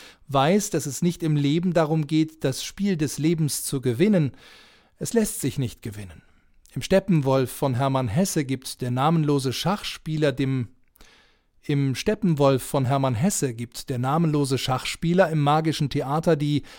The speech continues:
Anleitung zum Aufbau der Persönlichkeit. Zuerst lässt er die Einheit der Persönlichkeit im Spiegelbild in viele Ichs zerfallen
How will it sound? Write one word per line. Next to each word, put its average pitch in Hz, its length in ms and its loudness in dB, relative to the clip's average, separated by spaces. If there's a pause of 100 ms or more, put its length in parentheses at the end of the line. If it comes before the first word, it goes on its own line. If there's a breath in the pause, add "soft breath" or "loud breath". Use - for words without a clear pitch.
(140 loud breath)
Anleitung 156 800 2
zum 139 260 -4
Aufbau 147 600 0
der 139 160 -2
Persönlichkeit. 135 960 -2 (720 loud breath)
Zuerst - 500 -4
lässt 151 220 0
er 147 40 0
die 139 120 -2
Einheit 147 540 2
der 135 100 0
Persönlichkeit 139 680 0
im 139 100 -2
Spiegelbild 151 720 0
in 143 100 -2
viele 160 320 -2
Ichs - 480 -6
zerfallen 135 720 -2